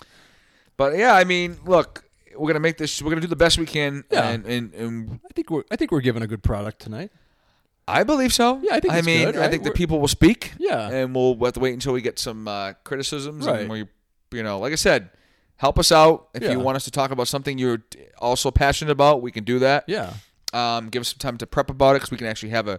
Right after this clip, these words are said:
Speaker 1: you know, legit, like, full-blown conversation about some certain topic
Speaker 2: Right,
Speaker 1: or topics
Speaker 2: right.
Speaker 1: that
Speaker 2: We'll focus in on things.
Speaker 1: coincide in each,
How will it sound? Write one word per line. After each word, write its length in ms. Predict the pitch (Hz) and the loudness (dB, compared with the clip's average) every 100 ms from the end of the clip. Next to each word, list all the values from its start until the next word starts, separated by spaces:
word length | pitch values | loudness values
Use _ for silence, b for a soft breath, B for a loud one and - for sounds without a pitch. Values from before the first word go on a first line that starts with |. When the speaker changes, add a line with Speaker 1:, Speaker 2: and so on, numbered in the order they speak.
| B B B B _ _ _ | B B B B _ _ _
Speaker 1:
you 60 | 90 | -10
know, 120 | 110 | -8
legit, 520 | 90 110 104 131 131 113 | -6 -8 -4 -2 -2 -4
like, 320 | 113 104 - _ _ _ | -6 -6 -8 _ _ _
full-blown 320 | 139 123 123 | 2 4 2
conversation 420 | 117 113 123 120 113 | 0 -4 -4 -6 -4
about 180 | 110 | -4
some 140 | - - - | -6 -10 -14
certain 240 | - 90 | -12 -12
topic 340 | 107 113 117 - | -6 -6 -2 -4
Speaker 2:
Right, 120 | - | -4
Speaker 1:
or 60 | 113 | -4
topics 480 | 113 117 104 - | -2 0 -2 -4
Speaker 2:
right. 60 | 117 | -4
Speaker 1:
that 40 | |
Speaker 2:
We'll 60 | 277 | -4
focus 480 | - - - 127 127 | 2 2 2 -2 -4
in 100 | 107 | -6
on 140 | 101 | -8
things. 80 | - | 0
Speaker 1:
coincide 420 | 151 139 143 131 | 4 4 4 2
in 80 | 131 | 0
each, 240 | 135 - | -8 -12